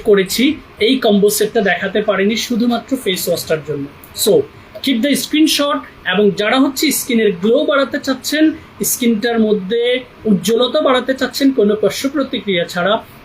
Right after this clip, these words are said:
পাশাপাশি যাদের স্কিনে ফ্রিকেলস, পিগমেন্টেশন, ব্লেমিশেস এবং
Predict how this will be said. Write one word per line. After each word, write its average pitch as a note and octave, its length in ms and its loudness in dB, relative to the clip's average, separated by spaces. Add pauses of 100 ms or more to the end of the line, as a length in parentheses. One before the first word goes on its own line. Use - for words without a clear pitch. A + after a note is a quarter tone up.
(120)
পাশাপাশি A#3+ 540 0 (380)
যাদের G#3+ 240 0 (120)
স্কিনে C4+ 240 0 (120)
ফ্রিকেলস, A3+ 480 -2 (180)
পিগমেন্টেশন, G3 640 0 (160)
ব্লেমিশেস F#3 520 0 (240)
এবং F#3+ 120 0